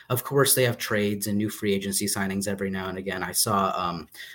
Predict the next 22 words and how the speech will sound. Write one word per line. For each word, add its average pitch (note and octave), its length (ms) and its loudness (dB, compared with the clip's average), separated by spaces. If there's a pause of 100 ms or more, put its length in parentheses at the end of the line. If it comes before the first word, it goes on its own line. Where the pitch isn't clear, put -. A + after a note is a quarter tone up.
(540)
I A#2 100 0
saw B2 200 6
Mark A2 360 2
bring A2 220 2
up G2+ 160 0
in G2 60 0
the G2 80 2
chat G#2 320 2
that F#2+ 160 0
they A2 80 -2
signed A2 260 2
Lorenzo G#2 380 0
Cain G#2+ 280 -2
a G2+ 60 0
few G#2+ 200 -2
years G#2 260 0
back, G#2+ 340 2
which C3+ 240 2
maybe E3 480 8
if - 140 0
they B2 100 2
look A#2 300 0